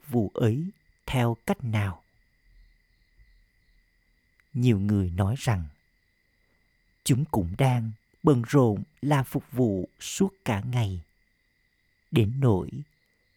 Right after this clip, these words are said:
chúng không có nhận thức về bản thân."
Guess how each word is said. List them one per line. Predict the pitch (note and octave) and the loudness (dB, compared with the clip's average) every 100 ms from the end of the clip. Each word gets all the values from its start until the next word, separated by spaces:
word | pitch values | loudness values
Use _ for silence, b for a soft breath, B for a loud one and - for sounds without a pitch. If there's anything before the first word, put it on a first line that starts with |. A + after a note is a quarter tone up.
| _ - | _ -4
chúng | B2+ | -4
không | B2+ D3 A#2 | -2 -2 0
có | A#2+ G#2+ | -2 -2
nhận | C#3+ B2+ E2+ - | 0 0 -2 -4
thức | E3 E3+ _ - _ _ - | -4 -4 _ -20 _ _ -12
về | B2 C3 G#2 - | 0 2 2 0
bản | A#2 E2 E2 - | -2 -2 -6 -8
thân." | D3 B2+ A#2+ | -4 -4 -4